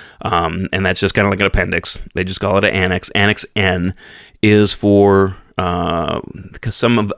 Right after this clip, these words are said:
some ideas, some samples to <laughs> some sampling strategies to review for your project. Now,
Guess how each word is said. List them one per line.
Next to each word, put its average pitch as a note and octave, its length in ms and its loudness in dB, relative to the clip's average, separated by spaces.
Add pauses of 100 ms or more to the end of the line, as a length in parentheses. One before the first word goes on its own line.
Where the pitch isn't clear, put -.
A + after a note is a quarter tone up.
(180)
some - 360 0
ideas, G2 520 0
some G2 160 -2
samples G#2 680 -2 (600)
to F#2 540 2 (220)
<laughs> - 340 -6
some A2+ 200 0
sampling A#2 480 0
strategies F2+ 720 -2 (440)
to G2+ 320 2
review F#2+ 680 0 (360)
for F#2 360 2
your F2+ 180 0
project. - 540 -4 (140)
Now, G#2 280 0